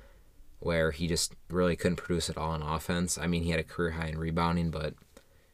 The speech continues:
he just couldn't put the ball in the basket on the offensive side. He had a great game today.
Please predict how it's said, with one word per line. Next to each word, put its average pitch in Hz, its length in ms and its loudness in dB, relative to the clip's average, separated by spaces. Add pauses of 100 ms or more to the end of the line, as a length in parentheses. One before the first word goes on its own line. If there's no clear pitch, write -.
he 90 140 -2
just 87 240 2
couldn't 87 220 2
put 85 120 -4
the - 60 -14
ball 82 140 0
in 82 60 2
the 82 80 0
basket 80 460 0
on 80 80 2
the 76 140 0
offensive 82 380 -4
side. 90 420 -2 (720)
He - 80 2
had 104 60 8
a 87 40 4
great 87 260 4
game 82 240 2
today. 82 440 2